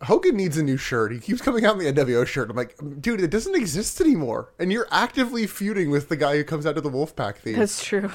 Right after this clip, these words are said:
Speaker 2: <laughs> Yeah, he does need a new shirt.
Speaker 1: Like, you're coming out
Speaker 2: It was
Speaker 1: to Voodoo Child, which
Speaker 2: Yeah, he should just come back in the Hulkamania shirt or something.
Speaker 1: Which I recently found out Dennis Rodman is also using Voodoo Child.
Speaker 2: Oh, really?
Speaker 1: Yeah.
Speaker 2: Oh, that's awkward.
Speaker 1: He just doesn't have his own theme because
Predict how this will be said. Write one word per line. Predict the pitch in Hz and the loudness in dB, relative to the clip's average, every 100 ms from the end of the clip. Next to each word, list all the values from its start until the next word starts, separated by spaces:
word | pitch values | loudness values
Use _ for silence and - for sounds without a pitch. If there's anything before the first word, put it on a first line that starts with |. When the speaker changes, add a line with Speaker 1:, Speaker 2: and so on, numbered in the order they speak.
| - | -10
Speaker 2:
<laughs> | - | -8
Yeah, | 202 | -6
he | 190 | -6
does | 190 180 | -6 -8
need | 180 185 | -8 -8
a | 190 | -8
new | 185 | -8
shirt. | - 185 - - _ _ _ _ _ | -8 -12 -14 -20 _ _ _ _ _
Speaker 1:
Like, | 147 147 | -4 -4
you're | 160 170 185 | -4 -2 2
coming | 220 220 | 4 4
out | 220 | 2
Speaker 2:
It | |
was | 175 | 0
Speaker 1:
to | 143 | 0
Voodoo | 196 202 | 0 0
Child, | - 101 107 110 | 0 0 0 -2
which | 123 127 | 0 2
Speaker 2:
Yeah, | 254 254 | 4 4
he | 269 | 4
should | 339 330 | 0 -2
just | 330 | -2
come | - 254 | 2 6
back | 240 233 | 6 4
in | |
the | 214 | -2
Hulkamania | 220 208 185 196 185 | -2 -2 -4 -4 -6
shirt | 185 180 | -8 -10
or | 190 | -10
something. | 185 190 190 196 | -12 -12 -14 2
Speaker 1:
Which | 196 226 | 4 4
I | |
recently | 247 247 254 262 262 | 0 0 -2 -2 -2
found | 247 208 190 | 0 0 2
out | 196 156 131 | 2 2 4
Dennis | 170 151 143 | 2 4 2
Rodman | 170 170 170 143 | 2 2 2 0
is | 143 | 0
also | - 131 135 - 160 | 0 0 0 0 0
using | 139 135 135 131 110 | 0 0 0 -2 -2
Voodoo | 123 127 | -2 -2
Child. | 117 107 - - _ _ _ _ - | -4 -6 -8 -14 _ _ _ _ -2
Speaker 2:
Oh, | 381 | 0
really? | 208 - 480 494 | 4 4 2 0
Speaker 1:
Yeah. | 160 151 - - _ 226 | 0 0 0 -10 _ -10
Speaker 2:
Oh, | 196 | -8
that's | 165 208 | -8 -10
awkward. | 127 160 185 - | -10 -10 -14 -4
Speaker 1:
He | 165 180 | -2 0
just | 208 196 175 | -2 -6 -6
doesn't | 202 196 | -4 0
have | 190 | 0
his | 180 | 2
own | 180 160 | 0 0
theme | 202 185 117 | -2 -4 -4
because | 120 131 113 | -2 -2 -4